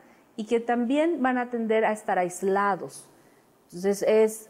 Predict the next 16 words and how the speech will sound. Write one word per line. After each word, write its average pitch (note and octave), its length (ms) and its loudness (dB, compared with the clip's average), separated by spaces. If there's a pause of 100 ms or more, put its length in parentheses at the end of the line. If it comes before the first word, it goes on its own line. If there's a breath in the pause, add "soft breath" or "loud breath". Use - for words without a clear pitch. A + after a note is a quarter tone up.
(100)
si - 140 -2
empezamos B3 680 0
nosotros, A3+ 580 -2
a G#3+ 120 0
veces, G#3 360 0
mamás, G3+ 360 -2
es G3+ 100 -8
más G3+ 240 -4
fácil G#3 400 -4
ponerlo G3 400 0
ante G3+ 260 -2
la F#3 140 2
televisión F#3+ 720 -2
y G#3+ 40 0
ante F#3+ 200 -4
sonidos G#3 560 0